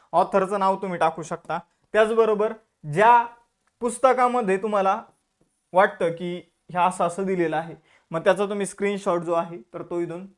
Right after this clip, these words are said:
फाईलच्या द्वारे अपलोड करू शकता फोटो स्वरूपामध्ये, ठीक आहे?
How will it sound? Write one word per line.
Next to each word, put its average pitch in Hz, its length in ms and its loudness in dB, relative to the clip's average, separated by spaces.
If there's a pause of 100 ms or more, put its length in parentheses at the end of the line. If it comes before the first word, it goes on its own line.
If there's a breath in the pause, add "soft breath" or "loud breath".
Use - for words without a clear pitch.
(140)
फाईलच्या 165 440 -4
द्वारे 160 320 -2 (120)
अपलोड 165 320 -2
करू 160 180 -6
शकता 165 280 -4
फोटो 156 320 -6
स्वरूपामध्ये, 151 600 -6 (580)
ठीक 208 140 0
आहे? 196 120 0